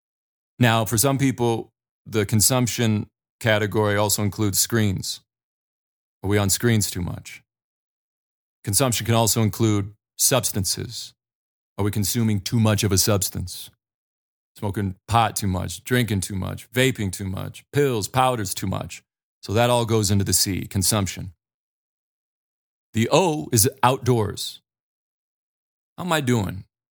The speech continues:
in that category? Am I getting outside enough? Getting fresh air? Spending time in nature? The R in SCORE stands for relationships,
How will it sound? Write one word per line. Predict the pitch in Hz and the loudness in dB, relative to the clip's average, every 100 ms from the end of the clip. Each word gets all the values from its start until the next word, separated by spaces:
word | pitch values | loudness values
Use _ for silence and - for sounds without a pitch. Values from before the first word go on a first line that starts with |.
| 110 | 0
in | |
that | 113 98 | 2 2
category? | - 87 85 90 92 90 - _ _ _ _ _ _ _ | -2 -4 -4 -8 -10 -12 -20 _ _ _ _ _ _ _
Am | 123 | -2
I | |
getting | 139 165 156 | 0 0 0
outside | 147 - 143 151 | 2 2 2 0
enough? | 151 165 - - _ _ _ _ _ _ _ | -2 -4 -10 -20 _ _ _ _ _ _ _
Getting | 127 117 | -4 0
fresh | - 127 120 | 2 2 2
air? | 131 127 120 - _ _ - | 0 0 -4 -12 _ _ -8
Spending | - 127 | 0 0
time | 110 117 | 2 2
in | 113 | 2
nature? | 110 107 110 - _ _ _ _ _ _ _ _ _ _ _ _ | 0 -2 -6 -10 _ _ _ _ _ _ _ _ _ _ _ _
The | 117 - | -2 2
R | 143 160 - 98 - | 4 4 2 -2 -4
in | 101 | -2
SCORE | - 120 104 98 | 0 2 0 0
stands | - 104 | -2 -2
for | 104 107 | -2 -2
relationships, | 101 95 - 78 - - - - | -2 -2 -6 -10 -12 -14 -14 -14